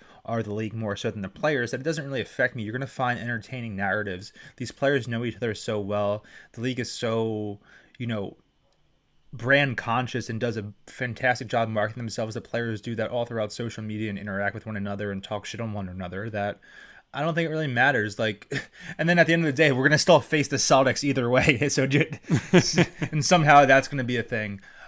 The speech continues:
Um, but it's fine with me. We're gonna have, but th-, that's the thing. There's always new rivalries. There's, there's new things. You could have a situation where,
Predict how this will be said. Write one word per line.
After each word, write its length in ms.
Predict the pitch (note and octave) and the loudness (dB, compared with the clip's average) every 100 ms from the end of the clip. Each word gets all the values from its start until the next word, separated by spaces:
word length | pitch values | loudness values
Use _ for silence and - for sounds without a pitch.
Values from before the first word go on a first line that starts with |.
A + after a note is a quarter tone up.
| - | -12
Um, 680 | C3+ C3 A#2+ A#2 A2 F2+ - _ _ _ _ _ _ _ _ _ _ | 0 4 4 2 -4 -8 -14 _ _ _ _ _ _ _ _ _ _
but 120 | - D3+ | -6 -6
it's 100 | - | -2
fine 200 | B2+ A#2+ | -2 -2
with 140 | A#2 | -4
me. 200 | A2+ A2+ | -4 -4
We're 180 | G#2+ A#2+ | -4 -6
gonna 180 | B2+ A2 | -4 0
have, 480 | A2+ A2 G#2+ - _ _ - | 2 0 -4 -10 _ _ -12
but 80 | - | -8
th-, 120 | E3 - - | -8 -10 -6
that's 160 | E3+ | -4
the 40 | - | 0
thing. 120 | F#3 | 2
There's 160 | C#3+ | 2
always 300 | D#3+ E3+ D#3 | 4 4 4
new 200 | C3+ D#3 | 2 2
rivalries. 480 | C#3+ C3+ A#2+ A2+ A2+ | 6 6 6 0 -4
There's, 220 | B2+ A2+ | -4 -8
there's 260 | A#2 C#3+ B2+ | -6 -4 -4
new 180 | D3+ D#3 | -2 -2
things. 340 | - D#3 B2 | -4 -4 -4
You 80 | A#2+ | -4
could 100 | C3 | 0
have 160 | C3+ C3 | 0 0
a 40 | |
situation 720 | - B2 C3 B2+ B2+ C3+ B2+ | -4 -6 -4 -4 -4 -6 -8
where, 400 | A#2+ A#2+ A#2+ A#2 | -4 -2 -2 -4